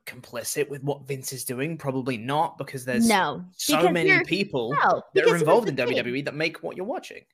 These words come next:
Speaker 1: You
Speaker 2: Yeah,
Speaker 1: know, it's not
Speaker 2: exactly,
Speaker 1: just
Speaker 2: but
Speaker 1: one
Speaker 2: here's
Speaker 1: guy.
Speaker 2: the thing. Like, that's why we're saying, you know, Vince should step away from W W E. You know, I don't
Speaker 1: Mm-hmm.
Speaker 2: want W W E to die. I don't want the company to go down whatsoever. Like, that's not the
Speaker 1: Yeah.
Speaker 2: intentions here. Like,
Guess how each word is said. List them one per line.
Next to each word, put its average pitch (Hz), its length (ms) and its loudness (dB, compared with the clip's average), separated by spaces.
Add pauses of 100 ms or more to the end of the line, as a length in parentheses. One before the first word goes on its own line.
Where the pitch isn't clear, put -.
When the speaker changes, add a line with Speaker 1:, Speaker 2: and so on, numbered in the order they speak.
Speaker 1:
You 214 120 -8
Speaker 2:
Yeah, 440 80 4
Speaker 1:
know, 330 60 4
it's 254 140 -2
not - 100 4
Speaker 2:
exactly, 370 60 -2
Speaker 1:
just 370 140 2
Speaker 2:
but 349 40 0
Speaker 1:
one 453 140 2
Speaker 2:
here's - 120 -6
Speaker 1:
guy. - 120 -6
Speaker 2:
the 508 160 -4
thing. 196 80 -4
Like, 254 200 0
that's 370 220 2
why 359 80 4
we're 370 120 -2
saying, 339 320 -4
you 262 60 0
know, 254 100 2
Vince 262 220 -2
should 277 160 -6
step 233 220 0
away 220 200 -2
from 220 200 -2
W 190 180 2
W 202 1600 -2
E. 151 60 -6
You 185 200 -4
know, 277 220 2 (100)
I 415 60 -2
don't 539 100 2
Speaker 1:
Mm-hmm. 381 60 2
Speaker 2:
want 240 180 2
W 202 160 2
W 190 180 0
E - 40 -4
to 196 80 -2
die. 185 380 2
I 320 60 0
don't 440 240 2
want 269 180 -2
the 226 120 -4
company 196 380 -4
to 226 100 -8
go 202 160 -2
down 180 300 -2
whatsoever. 185 580 -2
Like, 247 200 -2
that's 285 260 0
not 254 320 0
the 262 80 -8
Speaker 1:
Yeah. 226 100 -6
Speaker 2:
intentions 247 480 -6
here. 180 200 -2
Like, 175 140 -4